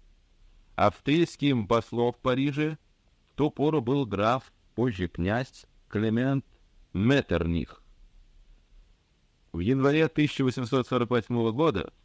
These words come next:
молодой Фридрих Энгельс в статье «Начало конца Австрии» предсказал скорый конец человеку, в течение многих лет управлявшему скрипучей государственной машиной Австрии, трусливому мошеннику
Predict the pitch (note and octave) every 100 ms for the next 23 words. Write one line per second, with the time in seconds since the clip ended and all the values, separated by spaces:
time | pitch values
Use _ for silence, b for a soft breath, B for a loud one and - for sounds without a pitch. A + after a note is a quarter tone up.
0 | _ _ F2+ A2+ A#2+ D3+ - C#3 B2+ A#2
1 | - A#2 A#2+ A#2 A#2 - - A#2+ - F#2
2 | F#2+ G2 - F#2 - C3 A#2+ G#2 G2 F2+
3 | F#2 E2 E2+ E2+ - G#2+ B2+ - _ _
4 | _ - A2+ - C3+ C#3+ D#3+ - D3+ D3
5 | C#3 C3 C3+ C3+ - A2+ A2+ C#3 - C3
6 | - _ _ G#2+ G2 B2+ B2 A#2+ C#3+ C3
7 | B2 B2+ B2+ - A2+ G2+ A2 G#2 A#2 B2
8 | - A#2 A2+ G#2+ - _ - A2 G#2+ -
9 | B2 - A2+ G#2 G2 G2 G2+ - G2+ G2+
10 | G#2+ G#2+ G#2 E2 - - _ _ - F2+
11 | - - - - _ _ _ A2 A2+ -
12 | B2 D3+ C#3+ A#2+ G#2+ G2+ B2+ C#3+ C#3+ -
13 | C#3